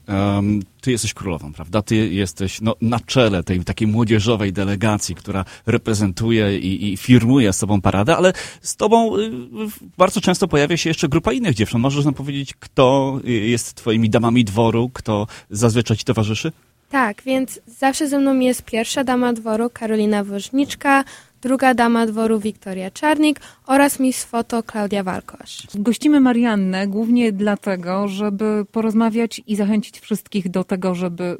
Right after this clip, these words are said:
Speaker 3: przybyli na paradę trzeciego maja. Co mówisz swoim rówieśnikom,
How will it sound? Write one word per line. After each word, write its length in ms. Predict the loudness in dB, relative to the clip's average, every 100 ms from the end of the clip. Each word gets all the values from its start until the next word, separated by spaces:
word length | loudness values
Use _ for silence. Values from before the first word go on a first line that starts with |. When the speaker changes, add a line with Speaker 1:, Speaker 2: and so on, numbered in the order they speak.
| -12
Speaker 3:
przybyli 480 | -2 0 2 2 0
na 280 | -2 -6 -8 -6
paradę 420 | -4 -2 -4 -6
trzeciego 400 | -8 -10 -8 -6
maja. 280 | -6 -8 -10
Co 320 | -2 0 0 _ _ _ 0
mówisz 440 | 4 4 0 -4
swoim 420 | -6 0 2 2
rówieśnikom, 840 | 0 -2 -4 -4 -6 -6 -4 -6